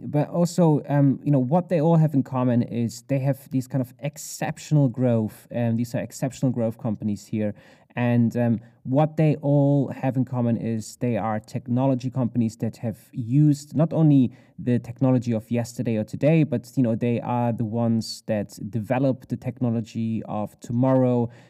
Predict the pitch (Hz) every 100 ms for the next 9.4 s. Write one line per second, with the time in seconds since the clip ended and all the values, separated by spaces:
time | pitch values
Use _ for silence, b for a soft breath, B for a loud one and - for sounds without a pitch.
0 | B 113 117 110 113 113 107 - 127 120
1 | - 127 120 120 113 - 117 117 - 139
2 | 156 139 127 120 117 117 117 120 - 117
3 | 113 107 117 110 - - 113 110 95 -
4 | 110 - - 127 131 120 117 104 110 110
5 | 110 - 117 120 - 113 - - 110 101
6 | - b b b - 117 113 107 113 110
7 | 113 98 101 - 127 110 127 123 120 120
8 | 117 120 120 117 117 113 - 104 123 110
9 | 117 110 107